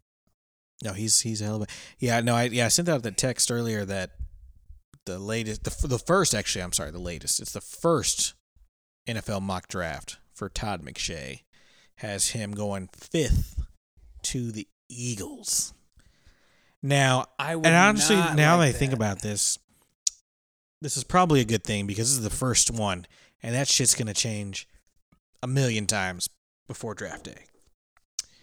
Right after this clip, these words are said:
Speaker 1: Uh, but yeah, 'cause he has, he doesn't need to be going to the Eagles. Uh, what we decided, I think, are our two most exciting teams, uh, that he could go to,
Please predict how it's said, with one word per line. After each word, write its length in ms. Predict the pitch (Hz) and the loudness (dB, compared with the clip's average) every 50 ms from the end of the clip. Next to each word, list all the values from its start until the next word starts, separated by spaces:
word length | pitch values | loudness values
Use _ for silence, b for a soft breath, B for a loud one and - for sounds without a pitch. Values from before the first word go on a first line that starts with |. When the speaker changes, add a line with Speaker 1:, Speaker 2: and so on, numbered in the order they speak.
| b b b b b 131 | b b b b b -2
Speaker 1:
Uh, 400 | 123 120 113 110 107 107 107 104 | 0 0 2 2 2 0 0 -2
but 260 | 101 - 120 107 107 | -2 -4 -6 -4 -2
yeah, 100 | 98 90 | -4 -4
'cause 160 | - - - | -2 -2 0
he 120 | 127 143 147 | 2 4 4
has, 340 | 139 123 107 - - - - | 4 4 2 2 2 2 0
he 100 | 131 139 | 0 0
doesn't 240 | 147 135 120 120 120 | 2 2 2 2 2
need 140 | 120 117 101 | 0 -2 -2
to 40 | |
be 100 | 98 104 | -4 -4
going 220 | 98 101 92 92 90 | -4 -4 -6 -6 -8
to 80 | - | -10
the 100 | 90 92 | -10 -12
Eagles. 480 | 90 92 98 98 95 - - - - - - - _ _ - _ - - - - - - - - - - - - - - - - - _ _ - - B B B B B B B B B | -14 -12 -14 -14 -12 -10 -8 -8 -8 -10 -14 -20 _ _ -20 _ -20 -20 -20 -20 -20 -20 -20 -20 -20 -20 -20 -20 -20 -20 -20 -20 -20 _ _ -8 -8 B B B B B B B B B
Uh, 480 | 120 117 113 107 107 104 101 104 104 107 | -8 -4 -4 -2 -2 -2 -4 -4 -4 -4
what 220 | 107 120 127 127 | -4 -4 -4 -2
we 80 | 123 123 | -2 -2
decided, 600 | 113 107 - - - 127 131 131 127 127 123 113 | 0 2 2 4 4 2 2 0 0 -2 -2 -2
I 100 | 110 104 | -2 -4
think, 480 | 92 - - - 123 117 107 - - - - - | -4 -6 -8 -6 -6 -6 -8 -10 -14 -14 -10 -6
are 260 | 107 107 104 101 - | -4 -4 -4 -4 -6
our 160 | - 98 104 | -6 -10 -10
two 260 | - - - - 165 151 | -6 -4 -2 0 2 2
most 260 | 147 127 - - 104 | 2 2 2 0 -2
exciting 600 | - - - - 127 123 123 131 123 113 107 - | 0 0 0 2 2 0 0 0 -2 0 0 -2
teams, 640 | - - 104 95 92 90 87 87 87 - - - - b b b b b b b b b b b b b b b b _ _ - | -2 -2 -6 -8 -8 -10 -10 -8 -4 -4 -4 -4 -6 b b b b b b b b b b b b b b b b _ _ -14
uh, 440 | - 107 101 95 92 92 95 85 - - | -10 -8 -8 -6 -6 -8 -8 -10 -10 -8
that 160 | 98 107 101 | -8 -6 -6
he 60 | 104 95 | -6 -8
could 160 | - 101 101 | -10 -10 -8
go 180 | 107 104 101 | -6 -6 -6
to, 480 | 98 - - - 101 95 95 92 87 | -4 -4 -6 -6 -6 -8 -10 -10 -12